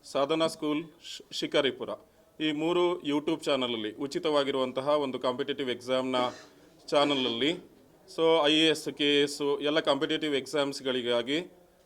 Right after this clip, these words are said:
so ಒಂದು ಸಂಪನ್ಮೂಲ ವ್ಯಕ್ತಿಯಾಗಿ ಗಣಿತ ಮತ್ತು ವಿಜ್ಞಾನ ಶಿಕ್ಷಕನಾಗಿ ಅಲ್ಲೂ ಕೂಡ ಸೇವೆಯನ್ನು ಸಲ್ಲಿಸ್ತಾ ಇದ್ದೀನಿ. So ಇವತ್ತಿಗೆ ಸರಿಯಾಗಿ ಏಳೂವರೆ ವರ್ಷಗಳ ಹಿಂದೆ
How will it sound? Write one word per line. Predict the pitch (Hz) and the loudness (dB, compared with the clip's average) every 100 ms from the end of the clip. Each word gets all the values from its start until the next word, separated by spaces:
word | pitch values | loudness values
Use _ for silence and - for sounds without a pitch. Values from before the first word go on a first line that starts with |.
| _ - | _ -4
so | |
ಒಂದು | 156 147 | -2 0
ಸಂಪನ್ಮೂಲ | 139 135 143 170 170 160 | 0 0 2 0 2 2
ವ್ಯಕ್ತಿಯಾಗಿ | 139 135 143 143 135 143 | 2 0 2 4 4 0
ಗಣಿತ | 147 127 143 156 | 0 -2 0 0
ಮತ್ತು | 147 139 - 185 233 - _ _ _ _ | 0 -2 -2 -4 -4 -12 _ _ _ _
ವಿಜ್ಞಾನ | 131 131 143 165 160 | -2 0 2 2 2
ಶಿಕ್ಷಕನಾಗಿ | - 139 - 139 139 131 131 180 - | -2 -6 -4 -4 -2 -2 0 -2 -2
ಅಲ್ಲೂ | 139 139 | -4 -2
ಕೂಡ | 151 | 0
ಸೇವೆಯನ್ನು | 143 143 127 127 123 | -2 -2 0 0 -2
ಸಲ್ಲಿಸ್ತಾ | 123 113 - 117 | -4 -6 -4 -4
ಇದ್ದೀನಿ. | 110 120 160 175 - - - _ _ - | -4 -4 -4 -6 -20 -20 -20 _ _ -4
So | 165 175 | 0 2
ಇವತ್ತಿಗೆ | 170 165 175 190 190 180 | 2 2 2 2 2 2
ಸರಿಯಾಗಿ | 180 151 160 165 160 165 151 | 2 2 4 4 4 0 0
ಏಳೂವರೆ | 139 160 170 156 | 0 2 4 4
ವರ್ಷಗಳ | 151 135 - 139 | 2 0 -2 0
ಹಿಂದೆ | 135 131 139 147 123 131 | 2 2 2 4 2 -2